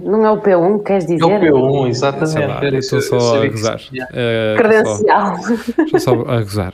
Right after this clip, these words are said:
Speaker 3: Ora bem, cento e sete ponto nove ou então ruc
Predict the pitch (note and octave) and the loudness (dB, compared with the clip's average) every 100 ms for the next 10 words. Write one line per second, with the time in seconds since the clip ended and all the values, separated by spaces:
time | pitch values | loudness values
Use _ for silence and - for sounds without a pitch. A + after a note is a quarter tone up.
0 | - E3+ D#3 G#2 - - - - - - | -4 -2 0 -2 -4 -14 -20 -20 -20 -20
1 | _ - G3 F3+ D3+ A2+ G2 - A2+ D3 | _ -8 -4 0 0 0 -2 -2 -4 -2
2 | D#3 F#3 G#3+ F#3+ C3 B2 A#2+ C#3 - | -2 0 0 0 0 0 -2 -6 -6